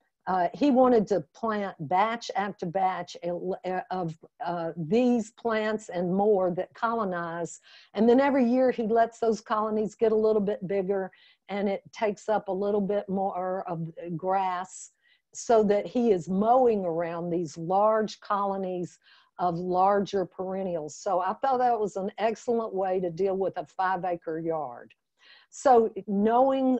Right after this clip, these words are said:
that it colonizes is an important thing to do. Now, I have a much longer list. And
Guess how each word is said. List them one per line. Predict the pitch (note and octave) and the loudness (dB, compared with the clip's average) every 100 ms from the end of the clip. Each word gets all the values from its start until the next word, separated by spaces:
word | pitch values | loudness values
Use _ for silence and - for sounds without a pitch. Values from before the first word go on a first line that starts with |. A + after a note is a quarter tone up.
| - | -2
that | E3+ F#3 G#3+ G#3+ | -2 0 0 0
it | G3 G3 | -6 -6
colonizes | - G#3 G3+ G3 F3+ F3 D#3+ F#3 D#3 E3 | -4 -2 -2 -4 -4 -6 -4 -6 -6 -8
is | F3+ E3+ | -8 -4
an | F#3 E3+ | -4 -4
important | E3+ E3 - G#3 G3 C3 | -6 -6 -2 -2 -2 -8
thing | F3+ F3+ | -8 -8
to | E3 | -6
do. | F3 E3 D#3 - _ - | -4 -4 -6 -20 _ -8
Now, | G#3+ A#3 | -6 -2
I | B3 | -2
have | D4+ F#4 C4+ | 0 0 0
a | |
much | G#3+ A#3 B3 - | 2 0 -2 -4
longer | A#3+ A3+ A3 G3 | -4 -2 -2 -2
list. | F#3+ G3 A3+ C4+ - - - | 0 0 0 -2 -10 -14 -10
And | F#3 | -8